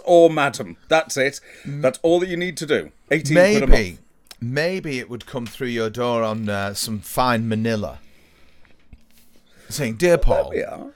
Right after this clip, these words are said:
Speaker 2: how
Speaker 1: Yeah.
Speaker 2: do you fancy a strike next Tuesday, about two?"
Speaker 1: About two.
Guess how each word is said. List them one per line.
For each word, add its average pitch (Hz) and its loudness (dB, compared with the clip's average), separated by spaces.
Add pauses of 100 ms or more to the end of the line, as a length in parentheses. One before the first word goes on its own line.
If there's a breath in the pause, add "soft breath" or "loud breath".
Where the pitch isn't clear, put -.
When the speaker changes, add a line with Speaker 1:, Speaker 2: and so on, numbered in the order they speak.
(160 soft breath)
Speaker 2:
how 190 4
Speaker 1:
Yeah. - 2
Speaker 2:
do 160 -2
you 180 -6
fancy 143 -2
a 95 -8
strike 110 -2 (160 soft breath)
next - -6
Tuesday, 90 -8 (220 soft breath)
about 170 -2
two?" 110 -6 (600)
Speaker 1:
About - 0
two. 117 -4